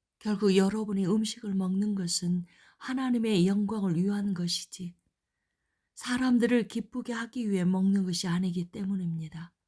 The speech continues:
무슨 일을 하든 그렇게 하십시오. 마음을 다하여 자유롭게 하나님의 영광을 위해 하십시오. 그러나 여러분의 자유를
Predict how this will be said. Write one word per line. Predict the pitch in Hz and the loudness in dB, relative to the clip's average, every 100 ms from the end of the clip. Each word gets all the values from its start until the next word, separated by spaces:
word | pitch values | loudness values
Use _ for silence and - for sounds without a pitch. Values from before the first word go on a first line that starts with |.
| _ _ _ _ _ _ _ _ _ | _ _ _ _ _ _ _ _ _
무슨 | 202 220 - 208 | 2 4 4 4
일을 | 202 185 190 | 4 2 0
하든 | 196 214 214 180 | -2 -6 -8 -8
그렇게 | - 226 220 208 | -8 -10 -10 -12
하십시오. | 196 196 208 - - 196 180 180 _ _ _ _ _ _ _ _ _ - | -10 -10 -10 -10 -8 -6 -6 -8 _ _ _ _ _ _ _ _ _ 0
마음을 | 220 220 240 247 240 | 4 6 6 4 0
다하여 | 233 214 220 196 180 185 185 180 _ _ _ | -4 -6 -2 0 0 -2 -6 -10 _ _ _
자유롭게 | 214 208 214 202 180 - 170 | -2 2 4 4 2 0 0
하나님의 | 175 175 247 247 226 190 | 0 -2 -4 -2 4 6
영광을 | 196 208 214 214 202 185 | 6 2 -2 -2 -2 0
위해 | 196 190 | -2 -4
하십시오. | 185 196 - 175 - - 175 175 _ _ _ _ _ _ _ _ _ _ _ _ _ _ _ _ _ | -6 -10 -10 -10 -12 -10 -12 -14 _ _ _ _ _ _ _ _ _ _ _ _ _ _ _ _ _
그러나 | 226 208 180 175 165 | 0 2 4 4 6
여러분의 | 202 214 208 208 196 | 4 4 0 -2 -4
자유를 | - 202 202 214 190 180 | -6 -4 -4 -4 -6 -6